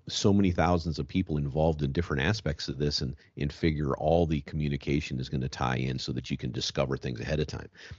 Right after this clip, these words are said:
The thing that always, that I always think about when I'm, when I'm, uh, uh, analyzing this stuff is how many things have we stopped, right? And there's,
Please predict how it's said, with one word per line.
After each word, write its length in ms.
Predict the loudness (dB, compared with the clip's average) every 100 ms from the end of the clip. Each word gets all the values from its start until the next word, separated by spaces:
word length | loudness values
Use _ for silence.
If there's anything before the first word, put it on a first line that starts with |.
| -6
The 100 | -2
thing 220 | 4 6
that 100 | 6
always, 360 | 6 6 6 2 _ _ _ -2
that 160 | 0
I 140 | 2 4
always 320 | 2 0 -4 _ _ _ _
think 240 | 0 2 2
about 400 | -2 -2 -4 -6
when 220 | -4 -2
I'm, 320 | -2 -6 -8 -10
when 180 | -6 -4
I'm, 340 | -4 -6 -10 -14 _
uh, 340 | -10 -8 -8 -10 -12 -14 -16 -18 _ -20 -16
uh, 140 | -12 -14 _ -18 -2
analyzing 640 | 2 6 6 4 2 -2
this 140 | -2 -2
stuff 400 | -2 -2 -4 -10 -16 -20 _ 2
is 300 | 4 4 0 _
how 260 | -4 2 4
many 180 | 6 4
things 300 | 2 0 -2
have 320 | -4 -4 -4
we 100 | -6
stopped, 400 | -6 -6 -8 -16 _ -4
right? 240 | 2 2 2
And 120 | 2
there's, 200 | 2